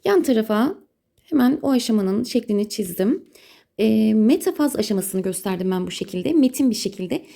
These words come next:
ekvatoral düzleme dizilmişler. Şimdi burada on iki tane kromozom var. Yani şöyle tek tek sayarsak birinci, ikinci, üçüncü, dördüncü, on iki tane kromozom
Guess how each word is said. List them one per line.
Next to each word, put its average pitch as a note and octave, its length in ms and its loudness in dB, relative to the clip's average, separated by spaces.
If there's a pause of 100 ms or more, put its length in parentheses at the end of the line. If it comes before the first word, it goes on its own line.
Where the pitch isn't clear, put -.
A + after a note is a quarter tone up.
(180)
ekvatoral C#4+ 520 0
düzleme A3+ 320 -2
dizilmişler. A#3+ 720 0 (380)
Şimdi D#4 440 0 (200)
burada B3+ 420 2
on G#4+ 100 4
iki - 180 2
tane A#3+ 220 0
kromozom G#3 480 -2
var. - 320 -8
Yani F#3+ 300 0 (560)
şöyle - 300 -4
tek A3 200 -2
tek G3 120 -2
sayarsak F#3+ 480 -2
birinci, F3 380 0
ikinci, F#3 460 -6
üçüncü, F3 340 -6
dördüncü, F#3 500 0 (460)
on F4+ 120 4
iki B3+ 180 0
tane F#3+ 240 -2
kromozom F#3 800 -2